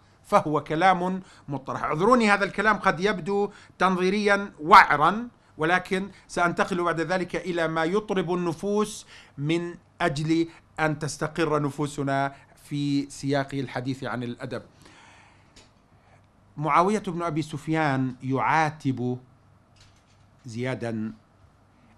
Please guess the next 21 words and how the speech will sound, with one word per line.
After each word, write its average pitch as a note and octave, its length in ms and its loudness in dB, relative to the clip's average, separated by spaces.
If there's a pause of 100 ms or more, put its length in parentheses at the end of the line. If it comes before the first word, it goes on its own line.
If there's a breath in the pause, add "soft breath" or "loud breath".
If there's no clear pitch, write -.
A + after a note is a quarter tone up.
زياد G3 240 6
بن G3+ 120 2
أبيها G#3 240 6
وزياد F#3+ 260 4
بن F#3 100 2
أبي E3 140 2
سفيان، D3+ 440 2
هذا F3+ 220 4
عليها D#3+ 260 2
قضية C#3+ 380 0
كبيرة G3 520 0
نتحد-، D#3+ 540 -2
لعل D3+ 400 4
لها C#3+ 400 2
سياقا D3+ 500 2
ليس C#3+ 300 -2
هذا B2+ 440 2 (240 loud breath)
سياقه. D3+ 680 -2 (1000 loud breath)
يعاتبه E3+ 1080 2
في D#3+ 220 -2
رسالة C#3 560 0